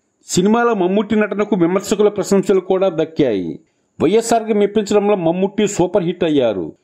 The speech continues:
ఇప్పుడు ఆ సినిమాకు కొనసాగింపుగా యాత్ర టూ తెరకెక్కుతోంది. యాత్ర సినిమాకు దర్శకత్వం వహించిన మహి వి రాఘవ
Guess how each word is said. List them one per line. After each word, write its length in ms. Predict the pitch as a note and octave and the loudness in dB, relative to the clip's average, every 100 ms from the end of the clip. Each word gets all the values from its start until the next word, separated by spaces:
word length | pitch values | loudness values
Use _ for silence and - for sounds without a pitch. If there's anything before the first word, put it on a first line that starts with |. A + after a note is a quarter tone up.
| _ _ - | _ _ -6
ఇప్పుడు 360 | C#3+ A3+ A3+ E3 | 0 0 0 0
ఆ 100 | D3+ | -2
సినిమాకు 440 | D3+ F#3+ A3 G#3 | 0 2 2 0
కొనసాగింపుగా 720 | G3 G3+ G3+ G#3+ G3+ G3 G3 G#3+ | -2 -2 0 0 0 -2 0 2
యాత్ర 440 | D3+ F3 F#3 G#3 | 2 -2 0 0
టూ 160 | F#3+ G3+ | 0 -4
తెరకెక్కుతోంది. 1000 | F#3 E3 F#3 F3+ E3 D#3+ C3 G2 E2 - _ _ - | -4 -2 -4 -2 0 0 0 -4 -8 -12 _ _ -6
యాత్ర 320 | A2 F3 A3 | -2 0 0
సినిమాకు 460 | A3 A3 G#3+ G#3+ A3 | 0 0 2 2 0
దర్శకత్వం 600 | D#3+ E3 - A3 G#3+ G#3+ | -2 -2 -2 -2 0 2
వహించిన 340 | G3 F#3 G3 G3 | 2 0 -2 0
మహి 320 | E3 E3 G#3 | 0 0 -2
వి 180 | F#3 F3+ | 0 0
రాఘవ 500 | E3 E3+ F3+ F#3+ | 0 -2 0 0